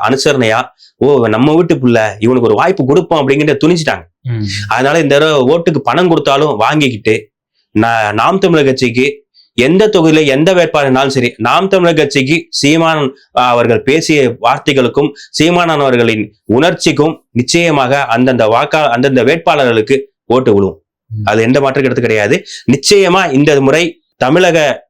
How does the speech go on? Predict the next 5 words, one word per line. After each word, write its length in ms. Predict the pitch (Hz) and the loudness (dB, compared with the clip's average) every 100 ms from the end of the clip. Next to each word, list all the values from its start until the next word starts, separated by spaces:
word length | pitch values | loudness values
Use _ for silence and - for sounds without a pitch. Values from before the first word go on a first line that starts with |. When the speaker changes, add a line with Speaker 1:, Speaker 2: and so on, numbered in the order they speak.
| _ | _
Speaker 1:
சட்டசபைக்கு 960 | - 143 135 175 156 135 131 151 170 _ | -6 -4 -2 -2 0 0 0 -2 -2 _
நாம் 300 | 123 139 196 | -2 0 0
தமிழர் 240 | 190 165 135 | 0 2 2
கட்சி 200 | 131 117 | 0 0
வேட்பாளர்கள் 640 | 139 143 131 117 131 | 0 0 0 0 0